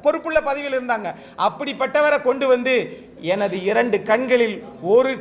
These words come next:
கண் தங்கத்தமிழ் செல்வன் மருகன், நம்முடைய வெற்றிவேல் சொல்றீங்களே, ஆலமரமும்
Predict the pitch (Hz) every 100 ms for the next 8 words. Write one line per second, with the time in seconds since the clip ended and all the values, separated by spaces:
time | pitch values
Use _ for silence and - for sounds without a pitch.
0 | - 262 269 - 233 254 240 233 233 226
1 | 226 220 208 190 - - 170 208 247 240
2 | 226 247 240 - - - - - _ _
3 | _ _ _ _ _ 196 233 226 220 214
4 | - 269 262 233 240 233 233 220 214 208
5 | - - - - - _ _ _ _ -
6 | - - - 175 220 247 254 233 214 220
7 | 233 202